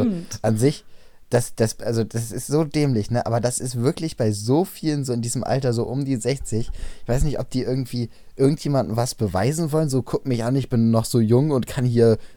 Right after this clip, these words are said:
Speaker 2: äh, keine Ahnung, was für Gewichte nehmen.“
Speaker 1: Mhm.
Speaker 2: Aber die nehmen die und machen dann so minimale Bewegungen, ne? Das regt mich auch schon immer wi-, richtig auf, so. Ich sag da nichts, ich lass die mal immer machen, so,
Speaker 1: Ja,
Speaker 2: aber
Speaker 1: was willst du denn
Speaker 2: ich
Speaker 1: da
Speaker 2: find
Speaker 1: auch
Speaker 2: das sch-,
Speaker 1: sagen?
Speaker 2: ja,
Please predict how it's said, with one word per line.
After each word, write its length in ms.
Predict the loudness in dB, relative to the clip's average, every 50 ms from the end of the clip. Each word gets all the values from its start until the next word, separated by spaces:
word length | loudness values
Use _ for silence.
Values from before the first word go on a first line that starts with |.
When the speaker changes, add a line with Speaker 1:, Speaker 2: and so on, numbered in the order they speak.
| -16 -8
Speaker 2:
äh, 240 | -4 -2 -2 -2
keine 300 | -2 0 0 0 2 2
Ahnung, 180 | 2 2 2 2
was 160 | 0 -2 -2
für 140 | -2 -2 -2
Gewichte 460 | -2 -2 -2 -2 -4 -4 -4 -4 -2
nehmen.“ 300 | 0 0 0 -2 -2 -4 -8 -12 -20 -18 -14 -6
Speaker 1:
Mhm. 80 | -2 2
Speaker 2:
Aber 220 | 4 6 6 6 4
die 200 | 2 -2 0 2
nehmen 320 | 2 4 2 2 0 -2
die 200 | -4 -6 -6 -6
und 160 | -4 -2 0 2
machen 260 | 2 2 0 0 -2
dann 100 | 0 0
so 100 | 0 0
minimale 760 | 0 2 2 2 2 2 2 0 0 0 0 0 0 0 -2
Bewegungen, 580 | -2 -4 -4 -2 0 0 2 2 2 2 2
ne? 180 | 2 0 -2 -4 -6 -14 -20 -20 -14 -8
Das 240 | -4 -4 -4 -4 -6 -12 -10 -4 -2
regt 200 | -2 -2 0 0
mich 200 | 6 10 10 12
auch 160 | 12 10 4 2
schon 200 | 2 2 2 2
immer 220 | 2 2 2 2
wi-, 100 | 0 -2 -4 -4
richtig 340 | -6 -6 -6 -6 -2 2
auf, 200 | 4 4 4 2
so. 160 | 0 -2 -4 -4 -4 -8 -16 -18 -16
Ich 80 | -6 0
sag 220 | 0 0 2 2
da 160 | 2 2 2
nichts, 240 | 2 0 -2 -4 -4
ich 140 | -8 -4 -2
lass 180 | -2 -2 -2 -4
die 120 | -6 -6
mal 180 | -4 -4 -4 -4 -6 -6 -8
immer 300 | -6 -6 -4 -4 -2 -2
machen, 360 | 0 0 -2 0 -2 -4 -2
so, 120 | -2 -2 -2
Speaker 1:
Ja, 60 | -2
Speaker 2:
aber 100 | -2 -4
Speaker 1:
was 100 | -4 -2
willst 160 | -2 -2 -2
du 60 | 0
denn 140 | -2 0 0
Speaker 2:
ich 20 | 2
Speaker 1:
da 160 | 2 2 2
Speaker 2:
find 80 | 2
Speaker 1:
auch 20 | 2 2
Speaker 2:
das 80 | 0 0
sch-, 60 | 0
Speaker 1:
sagen? 600 | 0 0 0 0 -2 -2 -4 -4 -6 -6 -8 -8 -12 -16 -20 -20 -20 -20 -20 -20 -20 -20 -10
Speaker 2:
ja, 340 | -4 -2 0 2 2 0 0